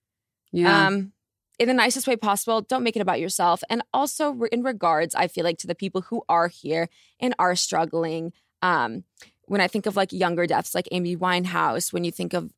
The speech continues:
Speaker 2: the almost overdose of Demi Lovato, give people their flowers while they're still here.
Speaker 1: Yeah.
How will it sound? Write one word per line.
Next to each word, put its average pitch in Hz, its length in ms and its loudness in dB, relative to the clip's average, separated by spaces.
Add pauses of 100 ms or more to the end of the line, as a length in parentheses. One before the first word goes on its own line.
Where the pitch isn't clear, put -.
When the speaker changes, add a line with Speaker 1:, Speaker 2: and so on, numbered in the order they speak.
(100)
Speaker 2:
the 175 280 -2
almost 185 400 -2
overdose 170 440 -2
of 170 80 -6
Demi 165 240 -2
Lovato, 175 520 2 (380)
give 330 180 0
people 427 320 0
their 254 160 2
flowers 185 720 2
while 165 280 2
they're - 120 -6
still - 300 -8
here. - 480 -12 (440)
Speaker 1:
Yeah. 170 440 2